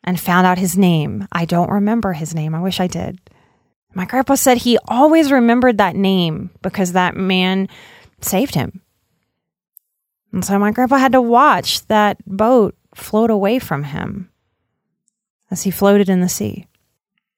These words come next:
Now, instinct in a scenario like that is to group up, to swim towards each other. Strength in numbers. Grandpa said people were screaming, they were making sounds in agony, people were injured,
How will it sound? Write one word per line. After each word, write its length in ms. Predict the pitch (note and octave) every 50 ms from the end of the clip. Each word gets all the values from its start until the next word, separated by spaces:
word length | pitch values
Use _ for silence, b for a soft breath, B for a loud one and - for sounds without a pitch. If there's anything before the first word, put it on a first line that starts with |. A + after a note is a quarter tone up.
| _ _ _ _ _ _ _ _ _ _ _ _ _ _ _ _ _ _ _ B B B B B B B -
Now, 120 | A3+ B3+ -
instinct 800 | - - C#4 D4+ E4 - - - - B3+ A#3+ C4 D4+ - -
in 180 | - - A3+ A3+
a 60 | A3
scenario 520 | - - A#3 A3 A3 G#3+ A3 A3 A3 G#3
like 280 | F#3+ F#3 F3+ F#3+ F#3 -
that 320 | - G3 F#3+ G3+ A3+ - -
is 280 | G3+ G#3+ G#3 - - -
to 480 | - - A3 A3 G#3+ G#3+ G#3 G3+ G3 B B B B B B B B B B B B _ F#3
group 320 | E3+ - G#3 A#3 B3 - -
up, 280 | G#3 B3+ B3+ - - -
to 140 | - G3+ F3+
swim 380 | - - - A3+ A#3 A#3 A3+
towards 500 | - - - G#3 G#3 A3 A#3+ A#3+ G#3 -
each 220 | A3+ F#3+ - - F#3
other. 400 | D#3 C#3 C3+ C#3 D3 G3 F#3 - _ _ _ _ _ _ _ _ _ _ _ _ _ _ _ _ _
Strength 400 | - - - A#3+ A#3+ B3 A#3+ -
in 120 | A3+ G#3+ G#3
numbers. 640 | G3+ G#3 A#3 A3+ G3+ C#3 G#2+ F2 - - - - - _ _ - - _ _ _ _ _ _ _ _ _ b b b b b
Grandpa 340 | - G#3+ A3+ A3+ - A3+ A3+
said 400 | - - A#3 G#3+ G#3+ G#3+ F#3+ -
people 300 | - A#3 - G#3+ G3+ F#3
were 140 | F#3 F3+
screaming, 680 | E3+ - - - - A#3 A#3+ A#3+ A#3+ A#3 A3+ A3 G#3+ G#3
they 120 | G3 F3+ E3+
were 120 | F3 F3
making 320 | F3+ F3 F3 E3+ F3 F3+ E3+
sounds 340 | - - G3 F#3+ F#3+ F#3+
in 140 | F3+ D#3+ D#3 -
agony, 500 | D#3+ E3+ F3+ F#3+ G3+ G3 G3+ F#3+ F#3 F#3
people 340 | F3+ - G#3 G3 G3 F#3 E3+
were 140 | E3+ E3 C#3
injured, 580 | - F#3+ G3+ G#3 G3+ G#3 G3+ G3 G3 F#3+ G#3